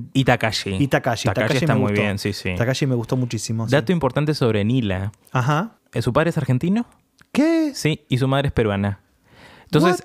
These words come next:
Speaker 2: What?
Speaker 1: explica la composición racial.
Speaker 2: Pero
Speaker 1: Eh,
Speaker 2: la traen de Australia, no de Argentina.
Speaker 1: pero la traen de Australia, como, bueno, ya, ya nos habían mencionado en la película anterior, no lo podían repetir.
Speaker 2: Mirá vos.
Speaker 1: Sí.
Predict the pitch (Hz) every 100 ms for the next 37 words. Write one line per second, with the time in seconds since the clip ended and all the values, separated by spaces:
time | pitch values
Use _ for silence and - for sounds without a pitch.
0 | - 160 - 165 160 143 123 117 123 120
1 | 120 113 123 110 113 - 120 107 101 -
2 | - 151 151 139 156 151 139 - 160 135
3 | 131 147 135 131 139 151 151 131 151 156
4 | 156 - 143 143 143 139 135 135 139 143
5 | 123 113 147 151 156 - 156 165 151 151
6 | 147 131 135 135 135 131 127 135 131 120
7 | 120 139 139 117 110 107 101 104 98 101
8 | 95 92 92 _ _ _ 131 139 160 151
9 | 151 127 - 117